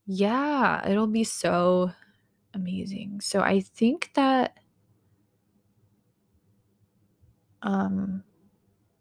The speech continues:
fruition will be a focus. So it's, it's about graceful exiting.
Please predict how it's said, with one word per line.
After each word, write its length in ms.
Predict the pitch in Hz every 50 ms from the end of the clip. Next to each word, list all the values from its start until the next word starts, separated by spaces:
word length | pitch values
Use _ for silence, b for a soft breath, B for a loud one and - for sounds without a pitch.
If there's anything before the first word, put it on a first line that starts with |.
| _ _ _ _ _ _ _ _ _ _ _ _ _ _ _ _ _ _ _ _ _ _ _ _ _ _ _ _ _ _ _ _ _ _ _ _ _ _ _ _ - _ _ _ _ _ _ _ _ _ _ _ _ _ _ _ _ - -
fruition 500 | 202 202 196 196 202 - - 208 214 220
will 120 | 214 202
be 200 | 190 190 190 190
a 80 | 190 190
focus. 880 | - - 180 175 175 180 - 190 180 180 185 190 190 - - - - b b b b b
So 180 | - - 202 185
it's, 240 | - 175 196 - -
it's 160 | - 196 -
about 280 | 214 214 208 196 180 -
graceful 360 | 190 190 190 190 - 202 170
exiting. 520 | 170 - - - - - - - 202 196